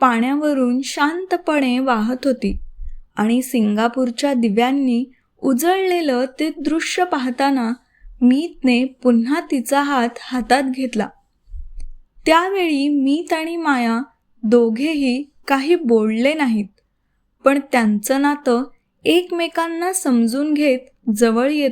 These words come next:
होतं. रिव्हर बोट राईडनंतर केविन त्यांना सिंगापूरच्या फेमस मार्केटमध्ये घेऊन गेला.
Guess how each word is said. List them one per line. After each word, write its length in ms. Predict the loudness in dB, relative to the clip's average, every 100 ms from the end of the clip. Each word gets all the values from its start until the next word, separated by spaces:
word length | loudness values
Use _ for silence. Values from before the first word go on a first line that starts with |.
| -4
होतं. 300 | -2 -2 -2 -8 -10 -8 -8 -10 -10 -10 -10 -12 _
रिव्हर 460 | 2 2 4 2 0
बोट 360 | 0 0 0 2
राईडनंतर 840 | 2 2 0 0 0 0 0 -2 -8 _ _ _
केविन 400 | 2 2 2 -2 0
त्यांना 460 | 0 2 0 0 -2
सिंगापूरच्या 1000 | -2 0 2 0 -2 -6 -8 -2 -2 -2 -8 -20 -20 _ -2
फेमस 460 | 0 0 -2 -4 0
मार्केटमध्ये 800 | 2 2 0 -2 0 0 2 0
घेऊन 500 | -2 0 2 2 2
गेला. 280 | 0 0